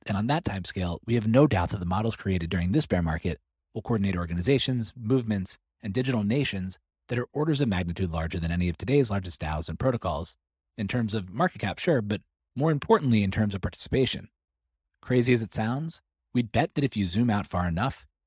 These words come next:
there will be space colonies operating based on economic and governance models dreamed up and implemented during this downturn. Token design is just a tool, but it can be a powerful one. Go forth and build world.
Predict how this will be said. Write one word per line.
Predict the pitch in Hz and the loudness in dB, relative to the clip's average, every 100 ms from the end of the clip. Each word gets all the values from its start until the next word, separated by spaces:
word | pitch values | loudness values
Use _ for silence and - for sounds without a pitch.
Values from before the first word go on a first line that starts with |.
| - | -2
there | 110 | 0
will | |
be | 110 | 0
space | - - 131 | -2 -2 -2
colonies | - 107 90 85 78 | 0 -2 0 0 0
operating | 101 98 110 120 98 | -2 -2 0 0 0
based | 90 87 - | 0 -2 -4
on | 95 | -4
economic | 92 104 95 101 107 | -2 -2 -2 -2 -2
and | 104 | 0
governance | 139 131 98 | 2 2 0
models | 95 90 90 | -2 -2 -4
dreamed | - 95 107 90 | -2 0 0 0
up | 85 | -4
and | 90 | -4
implemented | 82 - 80 - 78 | -4 -4 -6 -4 -6
during | 76 78 76 | -6 -6 -6
this | - | -2
downturn. | 104 101 - - _ _ _ _ _ _ _ _ _ | 0 0 -2 -10 _ _ _ _ _ _ _ _ _
Token | - 160 165 | 0 0 2
design | 147 120 117 107 | 2 4 4 2
is | 92 | 0
just | 95 - | -4 -6
a | |
tool, | 80 87 69 - _ - | -6 -4 -6 -10 _ -4
but | 101 | -4
it | 95 | 0
can | 107 | 2
be | 104 | 2
a | |
powerful | 117 113 - 53 | 0 -4 -6 -14
one. | 50 - _ _ _ _ - | -14 -20 _ _ _ _ -4
Go | 104 | -2
forth | - 90 82 - - | 0 -4 -4 -8 -8
and | 98 87 | -2 0
build | 85 | 0
world. | 73 73 55 | 0 -4 -4